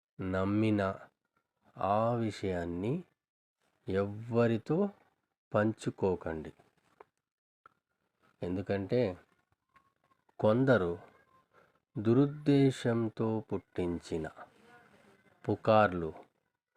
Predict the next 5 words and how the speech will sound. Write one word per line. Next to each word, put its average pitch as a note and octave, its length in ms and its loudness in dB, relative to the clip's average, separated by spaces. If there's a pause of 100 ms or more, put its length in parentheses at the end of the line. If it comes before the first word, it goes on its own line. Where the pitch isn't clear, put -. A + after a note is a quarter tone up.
(460)
బంధాలను G#2 1120 0 (840)
దూరం G#2+ 760 -2 (100)
చేస్తాయి. D#2+ 580 -6 (1700)
ఉన్నది A#2 520 0
ఉన్నట్లుగా A2+ 1300 -4